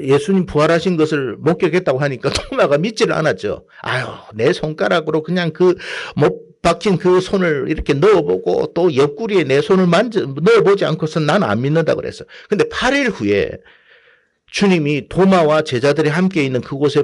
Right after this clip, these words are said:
다시 오셨어요. 그리고 주님이 도마에게 무슨 말을 했냐면, "네 손가락으로 여기 한번 넣어보고 내 옆구리 한번 넣어봐." 그랬어요. 이 말은 무슨 말이냐면, 팔 일 전에 도마가 한 그 말을 주님이 어떻게 했다고요?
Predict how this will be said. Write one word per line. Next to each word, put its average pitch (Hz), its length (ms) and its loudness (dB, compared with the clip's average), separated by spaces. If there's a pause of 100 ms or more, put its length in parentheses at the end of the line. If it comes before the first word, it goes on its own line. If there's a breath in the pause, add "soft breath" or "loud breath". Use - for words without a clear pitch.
다시 196 600 -2
오셨어요. 101 680 -8 (420 soft breath)
그리고 110 340 0
주님이 123 680 -2 (180)
도마에게 107 340 2
무슨 95 300 -2
말을 107 240 0
했냐면, 85 420 -6
"네 131 140 -4
손가락으로 131 680 -2
여기 143 180 0
한번 123 240 0
넣어보고 107 460 -4 (100)
내 143 260 2
옆구리 151 300 0
한번 139 140 -6
넣어봐." 110 460 -6 (260)
그랬어요. 95 400 -10 (360 loud breath)
이 185 100 2
말은 147 320 4
무슨 156 220 -6
말이냐면, 151 600 -4 (320 loud breath)
팔 254 240 2
일 247 160 0
전에 185 400 0 (300 loud breath)
도마가 226 440 2
한 185 400 0
그 - 140 -4
말을 117 640 -2
주님이 190 300 0
어떻게 - 280 -2
했다고요? 156 460 0